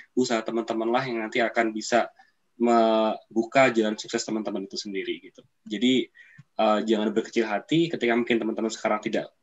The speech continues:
eh, sekolah di kampus-kampus favorit gitu ya. Karena tadi disampaikan juga kalau misalnya, misal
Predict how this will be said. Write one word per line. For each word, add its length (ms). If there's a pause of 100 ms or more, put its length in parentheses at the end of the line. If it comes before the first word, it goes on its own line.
(120)
eh, 400
sekolah 400
di 240
kampus-kampus 800
favorit 400
gitu 260
ya. 60 (420)
Karena 280
tadi 340
disampaikan 480
juga 240
kalau 240
misalnya, 560
misal 400